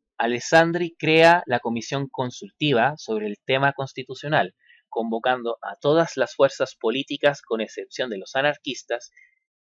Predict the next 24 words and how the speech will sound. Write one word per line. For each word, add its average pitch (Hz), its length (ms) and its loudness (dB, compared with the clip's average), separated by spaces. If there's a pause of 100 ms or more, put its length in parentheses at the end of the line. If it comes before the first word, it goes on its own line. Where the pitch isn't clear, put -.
(140)
y 151 100 -4
con 180 200 4
uno 175 380 2
o 135 140 2
dos 143 220 2
comunistas 123 640 -4
presentes. - 800 -4 (260)
El 120 160 -2
dieciséis 123 640 -2
de 117 120 -2
ese 107 240 -10
mes 185 420 0 (340)
realizan 139 580 0
la 120 80 2
primera 135 440 0
sesión 127 540 -2
donde 101 240 -8
varios 127 320 0
intervinientes 127 960 -4 (300)
le 131 180 2
enrostraron 175 760 0
duramente 156 540 2
a 147 40 2
Alessandri 120 640 -2